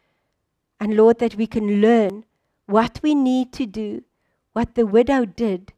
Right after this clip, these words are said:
that will bring us into balance, and that we can learn about the person of the Holy Spirit. So Lord, we give you all glory and we give you all honor.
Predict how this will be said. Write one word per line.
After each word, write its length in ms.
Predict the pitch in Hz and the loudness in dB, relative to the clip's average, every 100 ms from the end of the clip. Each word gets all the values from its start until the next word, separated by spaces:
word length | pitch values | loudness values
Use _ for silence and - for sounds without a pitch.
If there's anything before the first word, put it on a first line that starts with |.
| _ _ _ _ _ _ _ _ - | _ _ _ _ _ _ _ _ -12
that 180 | 220 | -6
will 100 | 226 | -4
bring 300 | 202 196 214 | -4 -4 -4
us 200 | 226 233 | -4 -4
into 260 | 233 226 233 | -6 -8 -8
balance, 640 | 202 202 185 - - - _ _ _ _ _ _ - | -8 -8 -10 -14 -20 -20 _ _ _ _ _ _ -6
and 100 | 214 | -2
that 160 | 214 | -2
we 140 | 208 233 | -2 -4
can 340 | 247 208 202 | -2 -2 0
learn 440 | 214 240 196 190 - _ _ _ | 2 2 0 -6 -16 _ _ _
about 320 | - 226 214 214 | -10 -6 -6 -8
the 80 | |
person 480 | 226 226 208 202 214 | -6 -2 -2 -4 -8
of 160 | 196 185 | -8 -8
the 100 | 196 | -10
Holy 280 | 190 196 196 | -10 -10 -12
Spirit. 580 | - - 214 240 240 _ _ _ _ _ _ _ | -14 -18 -18 -18 -20 _ _ _ _ _ _ _
So 160 | - 233 | -2 2
Lord, 280 | 220 233 240 | 4 4 2
we 80 | 240 | -4
give 220 | 240 220 | -4 -2
you 220 | 233 220 | -4 -2
all 300 | - 269 285 | 2 4 4
glory 580 | 226 214 202 196 196 208 _ _ _ - | 2 -2 -2 -2 -8 -14 _ _ _ -8
and 100 | 208 | -4
we 120 | 214 | -2
give 200 | 208 208 | -4 -2
you 140 | 226 | -2
all 340 | - 247 269 - | 2 4 4 2
honor. 460 | 196 180 185 202 | -2 -8 -10 -14